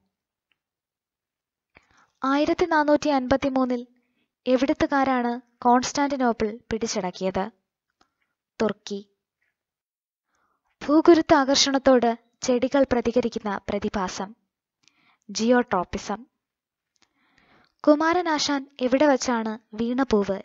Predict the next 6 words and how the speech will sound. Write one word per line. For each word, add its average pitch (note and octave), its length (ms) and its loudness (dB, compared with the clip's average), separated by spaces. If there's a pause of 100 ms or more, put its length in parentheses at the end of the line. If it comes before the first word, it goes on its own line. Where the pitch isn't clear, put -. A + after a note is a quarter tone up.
രചിച്ചത്? G3 540 -10 (880)
ജൈനിമേട്. G#3 800 -6 (2000)
ഏത് D4+ 240 0
രാജ്യത്താണ് C#4 720 0 (360)
ഹഗിയ A#3+ 480 -4
സോഫിയ? F#3 600 -8